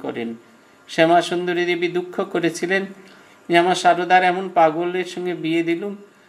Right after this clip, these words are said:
সংসার হলো না, মা ডাক শুনতে পেলেনি।" ঠাকুর বলেছিলেন, "শা-, শাশুড়ি ঠাকুরুন, আপনার সন্তানকে, আপনার মেয়েকে এত সুন্দর সব ছেলে পুলে দিয়ে যাব, গলা কেটে তপস্যা করলে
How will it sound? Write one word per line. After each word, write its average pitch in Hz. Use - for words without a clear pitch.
সংসার 170
হলো 165
না, 180
মা 156
ডাক 165
শুনতে 151
পেলেনি।" 135
ঠাকুর 175
বলেছিলেন, 170
"শা-, 156
শাশুড়ি 160
ঠাকুরুন, 175
আপনার 190
সন্তানকে, 202
আপনার 180
মেয়েকে 175
এত 175
সুন্দর 208
সব 196
ছেলে 160
পুলে 147
দিয়ে 143
যাব, 135
গলা 151
কেটে 175
তপস্যা 160
করলে 214